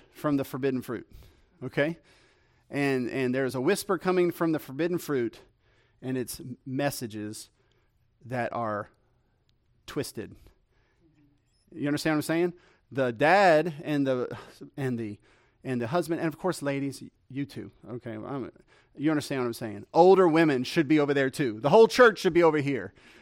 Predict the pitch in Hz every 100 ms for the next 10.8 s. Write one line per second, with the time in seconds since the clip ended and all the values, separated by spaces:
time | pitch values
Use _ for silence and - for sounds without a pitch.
0 | - 131 120 110 143 127 113 113 - _
1 | - 117 107 131 156 131 123 107 104 _
2 | _ _ _ _ _ _ _ _ _ _
3 | _ _ _ _ _ _ _ _ _ -
4 | 147 - 131 185 180 - 113 107 123 113
5 | - _ - 147 135 120 - 170 131 107
6 | - 120 123 - _ _ _ _ _ _
7 | _ _ - 151 147 120 151 156 170 -
8 | _ _ _ _ - 135 127 135 139 131
9 | - 113 107 - _ _ _ _ _ 120
10 | 143 170 170 160 170 117 -